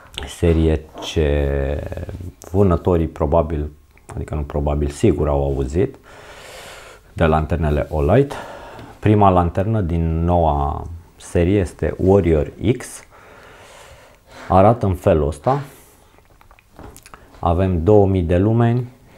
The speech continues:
cinci sute șaizeci de metri distanță de iluminare. Ce mai avem aici? Este prima lanternă din lume. Da, să vă spun pe scurt ca să vă captez atenția.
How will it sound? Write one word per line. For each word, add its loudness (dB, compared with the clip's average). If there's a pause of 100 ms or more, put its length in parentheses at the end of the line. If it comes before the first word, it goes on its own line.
cinci 0
sute 0
șaizeci 2
de 0
metri 2
distanță -2
de -2
iluminare. -2 (2500)
Ce 2
mai 8
avem 6
aici? 0 (720)
Este -2
prima 4
lanternă 2
din -2 (100)
lume. 0 (960)
Da, -4
să -6
vă 2
spun -2
pe -2
scurt -6
ca -4
să -8
vă -4 (100)
captez -4
atenția. -4